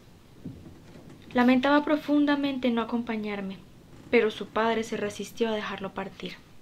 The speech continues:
Tenía la intención de que su hijo lo ayudara en el negocio, y seguía su teoría favorita de que los estudios resultaban superfluos en la vida diaria. Henry tenía una mente educada. No era su intención permanecer ocioso,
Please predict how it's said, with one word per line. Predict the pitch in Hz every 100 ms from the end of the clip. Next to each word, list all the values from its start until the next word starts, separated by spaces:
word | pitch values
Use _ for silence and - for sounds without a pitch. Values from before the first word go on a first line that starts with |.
| - - - - - - - - -
Tenía | 277 285 330
la | 359
intención | 339 285 254 254 269
de | 294
que | 294
su | 269 247
hijo | 240 247
lo | 262
ayudara | 254 233 226 214
en | 214
el | 214 208
negocio, | 196 180 175 190 180 - - - - -
y | 262
seguía | 269 254 311 349
su | 311
teoría | 269 247 254
favorita | 254 240 214 247 208
de | 202
que | 214
los | 214 208
estudios | 214 - 302 226 190 -
resultaban | 208 214 214 214 214 220
superfluos | - 240 240 - 185 185 -
en | 202
la | 196
vida | 190 190
diaria. | 185 190 185 - - - - - - - - - - - - - - - - - - - - -
Henry | 277 285 311
tenía | 320 277
una | 254 247
mente | 247 247 247 254
educada. | 247 214 - 180 - - - - - - - - - -
No | 208
era | 226 302 247
su | 233
intención | 220 220 220 226
permanecer | 220 226 220 220 226 214
ocioso, | - 247 240 -